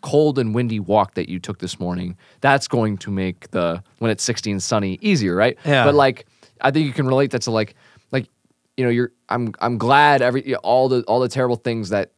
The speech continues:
Speaker 1: that have happened to me or whatever, all the hardships, the suffering, whatever. It's like, 'cause I wouldn't know the good things. Like, I wouldn't understand the value of, of the,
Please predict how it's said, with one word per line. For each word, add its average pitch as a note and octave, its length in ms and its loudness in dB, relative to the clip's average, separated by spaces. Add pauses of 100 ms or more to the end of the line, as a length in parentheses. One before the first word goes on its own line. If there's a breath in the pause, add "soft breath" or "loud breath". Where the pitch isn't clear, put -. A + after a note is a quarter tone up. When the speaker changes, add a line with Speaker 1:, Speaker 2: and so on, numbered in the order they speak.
Speaker 1:
that F#2+ 200 -6
have G#2 160 -4
happened A2+ 380 -4
to G#2 60 -10
me G2 120 -4
or F#2 80 -4
whatever, G#2 500 2
all A2+ 140 2
the A2+ 80 2
hardships, A2+ 600 -2
the G2 100 -8
suffering, G#2+ 400 -2
whatever. G#2+ 340 0 (480 soft breath)
It's A#2+ 220 0
like, A#2 300 0 (160)
'cause D3 100 0
I C#3 80 6
wouldn't C#3+ 260 4
know C#3 280 4
the A#2+ 80 0
good B2 180 -2
things. G#2+ 240 -6 (300)
Like, C3+ 160 2
I D3 100 4
wouldn't D#3 260 2
understand B2 380 -2
the G#2+ 60 0
value G2 720 0
of, F2+ 400 -2 (180)
of F2+ 340 -4 (380)
the, G#2+ 180 -8